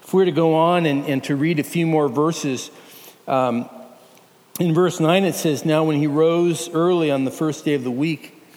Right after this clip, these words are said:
he appeared first to Mary Magdalene, from whom he had cast out seven demons, and she went and told those who had been with him as they mourned and wept. But when they heard that he was alive and had been seen by her, they would not believe it.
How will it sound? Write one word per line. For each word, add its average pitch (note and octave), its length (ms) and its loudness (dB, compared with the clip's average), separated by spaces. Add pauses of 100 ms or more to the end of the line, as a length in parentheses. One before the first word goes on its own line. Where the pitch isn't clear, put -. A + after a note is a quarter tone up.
(160)
he D#3 160 0
appeared E3+ 580 0 (460)
first F#3+ 380 0
to E3 80 -2
Mary D3+ 220 2
Magdalene, C#3+ 580 0
from C#3 300 -4
whom F3 280 -2
he D#3+ 80 0
had B2+ 160 -6
cast D3+ 400 -4
out B2 220 -4
seven B2+ 380 -4
demons, B2 440 -2
and A#2 120 -6
she - 140 -6
went C#3 200 -2
and A#2+ 120 -10
told C#3+ 300 -2
those B2+ 280 -4
who C3+ 80 -4
had A2+ 120 -4
been A2+ 200 -4
with C#3+ 180 -4
him A#2 180 -4 (240)
as A#2+ 200 -4
they B2+ 100 0
mourned B2 340 0
and A#2+ 100 -2
wept. B2+ 240 -2 (360)
But C3+ 320 -2
when D3 260 0
they C3+ 160 0
heard E3+ 460 -4
that B2+ 100 -4
he C3+ 100 -4
was B2+ 200 -6
alive A#2+ 560 -2 (260)
and A#2 140 -4
had A#2 180 -4
been A2+ 180 -4
seen C3+ 320 -4
by A#2+ 140 -4
her, A2 220 -6 (260)
they C3 160 -2
would C3 220 -2
not B2+ 260 -4
believe B2 320 -6
it. G#2+ 140 -12